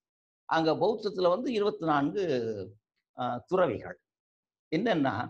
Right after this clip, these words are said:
இந்த இருபத்தி நான்கு சமணத்தில் இருக்கக்கூடிய அந்த இருபத்தி நான்கு துறவிகள் முதல், அந்த இருபத்தி நாலு தீர்த்தங்கரர்கள் முதல் தீர்த்தங்கருடைய பேர் ரிஷபதேவர். அவர் தான் அத, அது, அது, அந்த பௌத்தத்தை, அந்த சமணத்தை உருவாக்கினார். அவர் தான் அதுக்கு மூலவர். இன்றும் கூட அவரைத்தான் முதன்மையாக வைத்து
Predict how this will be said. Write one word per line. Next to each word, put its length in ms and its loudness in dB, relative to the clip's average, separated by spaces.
இந்த 220 2
இருபத்தி 280 2
நான்கு 280 0
சமணத்தில் 500 0
இருக்கக்கூடிய 320 -4
அந்த 180 0
இருபத்தி 360 0
நான்கு 300 2
துறவிகள் 400 -2
முதல், 540 -2
அந்த 160 2
இருபத்தி 240 0
நாலு 140 2
தீர்த்தங்கரர்கள் 680 -2
முதல் 360 -2
தீர்த்தங்கருடைய 560 -4
பேர் 180 -8
ரிஷபதேவர். 680 -6
அவர் 240 2
தான் 100 2
அத, 420 4
அது, 240 -4
அது, 220 2
அந்த 720 -2
பௌத்தத்தை, 540 -2
அந்த 580 0
சமணத்தை 540 -2
உருவாக்கினார். 560 0
அவர் 180 -2
தான் 80 -4
அதுக்கு 220 -6
மூலவர். 520 -2
இன்றும் 380 -4
கூட 160 -4
அவரைத்தான் 480 -2
முதன்மையாக 520 -2
வைத்து 580 -6